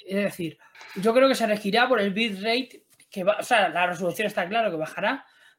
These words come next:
pero yo creo que va más enfocado al bitrate. Es decir, cuando tienes mil, mil, mil ochenta, no es que sea mil ochenta, es que te baja una resolución de nueve mil bit, de nueve mil de bitrate.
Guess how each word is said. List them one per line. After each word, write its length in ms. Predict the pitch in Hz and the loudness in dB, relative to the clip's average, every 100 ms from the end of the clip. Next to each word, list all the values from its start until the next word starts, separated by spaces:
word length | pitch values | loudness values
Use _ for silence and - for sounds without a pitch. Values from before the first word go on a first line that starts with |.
| _ | _
pero 240 | 208 233 | -2 0
yo 80 | 240 | 0
creo 180 | 208 240 | -2 -4
que 80 | 208 | -2
va 140 | 202 | 0
más 160 | 220 214 | -2 -4
enfocado 460 | 202 180 196 208 | -6 -6 -4 0
al 140 | 214 185 | 0 0
bitrate. 400 | 175 170 170 185 | -2 -4 -2 -2
Es 120 | 180 | -4
decir, 220 | 151 156 - _ _ | -6 -12 -12 _ _
cuando 280 | 175 170 170 | -6 -4 0
tienes 480 | 240 226 151 - | 2 2 -4 -10
mil, 320 | 202 208 233 214 | -4 -2 -2 0
mil, 500 | 220 247 240 233 214 | 2 2 0 -4 -2
mil 160 | 214 247 | 2 2
ochenta, 400 | 233 254 247 240 | 2 0 2 -2
no 80 | |
es 60 | 208 | -2
que 100 | 214 | -4
sea 160 | 214 190 | -2 -2
mil 180 | 180 | -2
ochenta, 300 | 165 277 196 180 | 2 2 4 0
es 60 | |
que 100 | - | 2
te 80 | 208 | 2
baja 220 | 220 - | 2 2
una 200 | 226 214 | 2 2
resolución 580 | 196 226 196 226 220 233 - _ _ | 2 2 2 2 2 2 -6 _ _
de 180 | - 175 | -4 0
nueve 260 | 180 170 165 | 2 2 4
mil 180 | 214 180 | 2 2
bit, 300 | 170 170 - | 0 -2 -6
de 200 | 185 196 | -2 0
nueve 220 | 190 185 | 0 0
mil 140 | 196 214 | 0 0
de 120 | 202 | -2
bitrate. 340 | 170 190 262 | 0 -4 -4